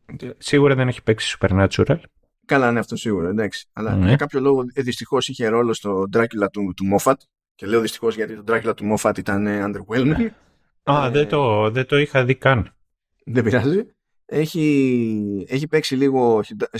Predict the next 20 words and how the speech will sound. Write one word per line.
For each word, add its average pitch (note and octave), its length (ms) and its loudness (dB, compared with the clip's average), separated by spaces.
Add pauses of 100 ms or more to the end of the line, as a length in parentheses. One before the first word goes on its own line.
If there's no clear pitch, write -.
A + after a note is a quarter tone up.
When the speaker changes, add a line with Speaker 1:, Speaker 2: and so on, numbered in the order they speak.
(180)
Speaker 2:
His A#2+ 160 -2
Dark B2 280 2
Materials, A2 380 0 (600)
Patrick C#3 280 -2
Melrose, C3+ 500 0
εντάξει, A#2 360 -4
οκ. A#2+ 120 -6 (280)
Αυτά - 200 -4
είναι D#3+ 120 -2
τηλεοπτικά, C#3 480 -2
ρε A2 80 0
παιδί G2 200 -4
μου, A#2 180 -2
μη A#2+ 120 -4
φανταστείς, G#2 380 -6
δεν A#2 160 -8
είναι. A#2 80 2
Speaker 1:
Μμμ. G#2 160 4
Speaker 2:
Αλλά, G#2+ 380 -2 (880)
ε, G#2+ 720 0